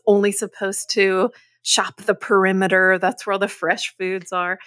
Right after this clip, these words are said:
However you like to do it, like, keep that same path. Those rule followers and engineers love the predictability of that.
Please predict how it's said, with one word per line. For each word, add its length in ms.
However 640
you 160
like 240
to 100
do 160
it, 160
like, 240
keep 360
that 220
same 420
path. 420
Those 220
rule 200
followers 400
and 180
engineers 540
love 540
the 80
predictability 840
of 100
that. 200